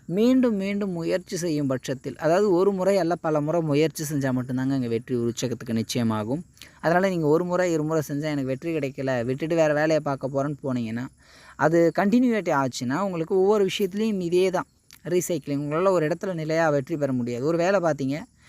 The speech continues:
"ஆ, நான் எதிர்பார்த்த மாதிரி இல்ல." சரி வேலை, அதே மாதிரி வேற வேலை, அதுவும் அதே மாதிரி இல்ல. இதே மாதிரி மாறிக்கிட்டே இருக்கிறதுனால எந்த பயனும் கிடையாது.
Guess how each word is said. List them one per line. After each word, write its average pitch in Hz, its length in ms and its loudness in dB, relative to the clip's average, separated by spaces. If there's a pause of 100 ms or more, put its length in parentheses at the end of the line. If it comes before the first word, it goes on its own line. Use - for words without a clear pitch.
(240)
"ஆ, 208 80 0
நான் 202 120 2
எதிர்பார்த்த 208 440 4
மாதிரி 185 180 -2
இல்ல." 160 240 -4
சரி 214 200 -2
வேலை, 180 320 2
அதே 214 240 2
மாதிரி 220 160 0
வேற 190 260 4
வேலை, 165 260 0
அதுவும் 208 300 0
அதே 202 180 0
மாதிரி 180 200 -4
இல்ல. 147 260 -4
இதே 190 260 -2
மாதிரி 180 220 -2
மாறிக்கிட்டே 165 460 0
இருக்கிறதுனால 139 360 -2
எந்த 131 220 0
பயனும் 127 380 -2
கிடையாது. 113 440 -6